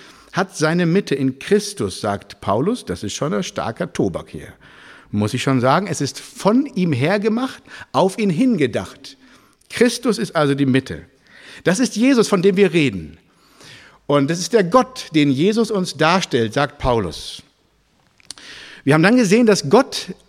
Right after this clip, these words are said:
aus sich heraustrat, dass Gott nicht für sich blieb in seiner Unendlichkeit, in seiner, in seiner Größe und Herrlichkeit. Er trat aus sich heraus, er schuf den Menschen und er hat diese Welt geschaffen als einen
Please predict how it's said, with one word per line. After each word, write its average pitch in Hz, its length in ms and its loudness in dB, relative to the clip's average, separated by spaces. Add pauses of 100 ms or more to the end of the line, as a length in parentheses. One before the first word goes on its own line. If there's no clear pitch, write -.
(180)
aus 208 260 2
sich 196 420 -4
heraustrat, 156 1200 -2
dass 147 200 -4
Gott 208 200 0
nicht 202 200 -2
für 190 180 2
sich 156 240 -6
blieb 220 260 0
in 202 80 0
seiner 160 240 0
Unendlichkeit, 202 920 -2
in 147 120 -2
seiner, 139 320 0 (480)
in 135 100 -4
seiner 131 200 2
Größe 143 460 2
und 147 80 2
Herrlichkeit. 165 600 0
Er 151 160 -2
trat 151 600 0 (100)
aus 127 240 2
sich 127 180 -2
heraus, 117 520 0
er 127 120 0
schuf 175 280 -2
den 127 200 2
Menschen 196 580 0 (760)
und 135 180 2
er 139 140 2
hat 151 140 0
diese 120 260 -2
Welt 165 300 2
geschaffen 175 480 -2
als 147 200 -6
einen 117 260 -4